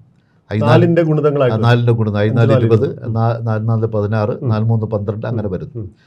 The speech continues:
Speaker 2: ഇതിന് പുറമെ അഞ്ചു വർഷം എം എൽ എ ആയിരുന്ന ഒരാളിന് കിട്ടുന്നത് ഇരുപതിനായിരം രൂപ പെൻഷനാണ് കേട്ടോ. പെൻഷന്റെ കാര്യമാണ് ഈ പറയുന്നത്.
Speaker 1: അതെ.
Speaker 2: പെൻഷൻ.
Speaker 1: ഉം.
Speaker 2: പെൻഷന് എം എൽ എ ആയിരിക്കുമ്പോൾ കിട്ടൂല, കാലാവധി കഴിയുമ്പോൾ.
Speaker 1: എം എൽ എ ആയിരിക്കുമ്പോൾ ശമ്പളം ഉണ്ടല്ലോ.
Speaker 2: ശമ്പളം ഉണ്ടല്ലോ. ഞാനിപ്പോ അഞ്ചു വർഷം എം എൽ എ ആയിരുന്നാൽ
Speaker 1: ഉം.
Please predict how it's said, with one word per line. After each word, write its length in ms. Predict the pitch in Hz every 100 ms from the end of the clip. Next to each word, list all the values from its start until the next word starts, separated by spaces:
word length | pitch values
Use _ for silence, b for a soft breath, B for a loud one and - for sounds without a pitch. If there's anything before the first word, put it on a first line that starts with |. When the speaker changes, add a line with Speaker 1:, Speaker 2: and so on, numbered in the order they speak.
| b b b b 127
Speaker 2:
ഇതിന് 580 | 147 185 196 202 202 - _ - - _ _ _ _
പുറമെ 520 | - 151 170 143 - -
അഞ്ചു 200 | 127 135
വർഷം 380 | 160 170 175 175
എം 200 | 156 147
എൽ 140 | 156 160
എ 40 |
ആയിരുന്ന 240 | 156 151
ഒരാളിന് 320 | 151 147 147 170
കിട്ടുന്നത് 360 | 147 147 160 175
ഇരുപതിനായിരം 440 | 151 151 143 131
രൂപ 100 | 135
പെൻഷനാണ് 640 | - 123 131 - 165 113 98
കേട്ടോ. 260 | 92 - _ _ _ _ -
പെൻഷന്റെ 440 | 107 110 131 151 160
കാര്യമാണ് 340 | 151 143 123
ഈ 20 |
പറയുന്നത്. 360 | 117 92 85 139
Speaker 1:
അതെ. 80 | 104
Speaker 2:
പെൻഷൻ. 320 | 117 113 90 - 120
Speaker 1:
ഉം. 160 | 104 - 110
Speaker 2:
പെൻഷന് 400 | 107 110 139 156
എം 180 | 131
എൽ 100 | 151
എ 20 | 160
ആയിരിക്കുമ്പോൾ 400 | 147 147 156 156
കിട്ടൂല, 320 | 135 131 151 254 _ _ -
കാലാവധി 320 | 131 147 156
കഴിയുമ്പോൾ. 360 | 160 160 156 180
Speaker 1:
എം 80 | 135
എൽ 60 |
എ 20 |
ആയിരിക്കുമ്പോൾ 340 | 170 185 233 233
ശമ്പളം 200 | 233 262
ഉണ്ടല്ലോ. 280 | 196 127 160
Speaker 2:
ശമ്പളം 220 | 160 147
ഉണ്ടല്ലോ. 340 | 98 82 - -
ഞാനിപ്പോ 360 | 98 123 139 156
അഞ്ചു 160 | 151
വർഷം 180 | 160 160
എം 120 | 147
എൽ 120 | 151
എ 40 | 151
ആയിരുന്നാൽ 420 | 143 143 139 -
Speaker 1:
ഉം. 160 | 143 -